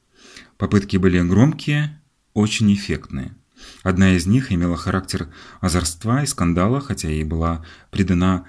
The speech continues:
нарочитая форма ученого филологического исследования. Я говорю о нашумевшей статье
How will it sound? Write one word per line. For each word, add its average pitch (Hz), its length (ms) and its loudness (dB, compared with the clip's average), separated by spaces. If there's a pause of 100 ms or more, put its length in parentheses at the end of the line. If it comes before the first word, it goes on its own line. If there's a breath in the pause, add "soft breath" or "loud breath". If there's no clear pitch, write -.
(260 loud breath)
нарочитая 92 920 -2
форма 95 340 0
ученого 90 640 -2 (240 loud breath)
филологического 92 880 -2 (120)
исследования. 71 680 -6 (560 loud breath)
Я 190 140 4
говорю 196 500 4
о 90 220 0
нашумевшей 90 540 -2
статье 127 560 -4